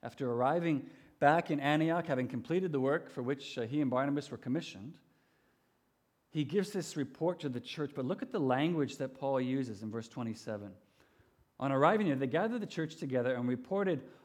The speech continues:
all that God had done through them and how he had opened the doors of faith to the Gentiles." Did you catch that?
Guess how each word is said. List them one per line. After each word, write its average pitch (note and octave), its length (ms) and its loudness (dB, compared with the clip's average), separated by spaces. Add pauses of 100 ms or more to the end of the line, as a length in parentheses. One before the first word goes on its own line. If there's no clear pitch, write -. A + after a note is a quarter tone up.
(100)
all F3 180 6
that E3 300 2
God G3 300 8
had D3 300 2
done A2+ 280 -2
through A#2 260 -8
them F#2 220 -12 (720)
and B2+ 120 -2
how D3 180 6
he D#3 140 4
had D3 120 8
opened F3 340 6
the D3 40 2
doors D#3 400 6
of C3 80 -4
faith D#3+ 400 -2 (280)
to D3+ 100 -4
the C#3 100 2
Gentiles." D3 500 2
Did A#2+ 120 -4
you B2 60 -4
catch F3+ 300 -10
that? G#3+ 180 -8